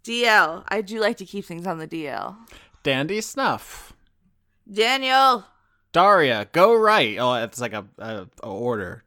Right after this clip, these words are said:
Speaker 2: Daria, go right.
Speaker 1: Dawning Frost.
Speaker 2: Deathworm, conduit of good pets.
Speaker 1: I feel like Deathworm and the word good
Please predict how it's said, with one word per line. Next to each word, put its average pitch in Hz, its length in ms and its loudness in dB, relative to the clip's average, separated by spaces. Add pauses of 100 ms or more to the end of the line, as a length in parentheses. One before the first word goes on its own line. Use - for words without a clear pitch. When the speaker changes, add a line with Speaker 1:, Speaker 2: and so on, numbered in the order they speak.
Speaker 2:
Daria, 127 580 0
go 139 180 -2
right. 113 460 -2 (360)
Speaker 1:
Dawning 320 560 6
Frost. - 600 4 (520)
Speaker 2:
Deathworm, 110 1160 -4
conduit 147 500 4
of 107 180 -8
good 127 320 -4
pets. - 720 -6
Speaker 1:
I 277 100 2
feel 269 220 0
like 277 240 2
Deathworm 262 920 -4 (1080)
and 202 320 -4
the 190 80 -4
word 196 340 -4
good 190 360 -4